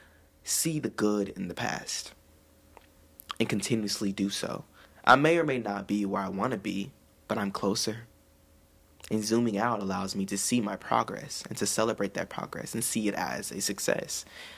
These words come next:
I am successful because I'm progressing. The progression from dreaming, doubting, trying, failing, and persisting and achieving is success. I could stop all these things right now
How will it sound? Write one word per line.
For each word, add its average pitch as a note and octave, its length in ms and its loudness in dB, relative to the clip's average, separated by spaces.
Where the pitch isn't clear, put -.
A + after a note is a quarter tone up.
I A2+ 140 6
am A2+ 100 2
successful - 580 2
because G2+ 340 0
I'm G2 200 2
progressing. A2 720 -2
The A#2+ 80 6
progression A2 680 4
from G2 180 -2
dreaming, G2+ 640 0
doubting, G#2+ 500 4
trying, G#2+ 560 4
failing, G#2+ 460 2
and G2+ 100 -2
persisting G#2+ 480 -2
and F#2+ 100 2
achieving G2+ 600 0
is F3 260 6
success. - 560 -4
I - 120 6
could C#3+ 100 0
stop A2 220 6
all C#3 160 8
these F#3 180 -2
things D#3 220 -2
right C#3 140 4
now G#2+ 340 -2